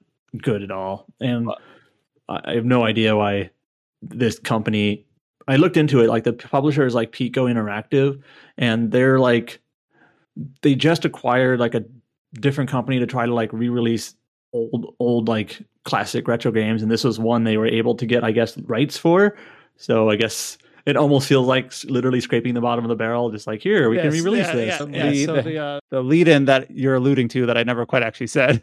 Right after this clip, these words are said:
Speaker 3: <laughs> is that Shadow Madness will be releasing for Steam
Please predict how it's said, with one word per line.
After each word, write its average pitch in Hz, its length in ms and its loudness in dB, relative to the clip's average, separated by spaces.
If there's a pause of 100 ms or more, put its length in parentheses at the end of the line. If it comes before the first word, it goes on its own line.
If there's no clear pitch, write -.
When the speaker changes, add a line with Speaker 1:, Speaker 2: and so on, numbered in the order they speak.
Speaker 3:
<laughs> 269 380 -10
is 127 520 4 (160)
that 123 140 -2
Shadow 190 260 2
Madness 175 520 -4
will 139 180 -8
be 139 80 -4
releasing 135 500 -4
for 139 200 -6
Steam 110 580 -6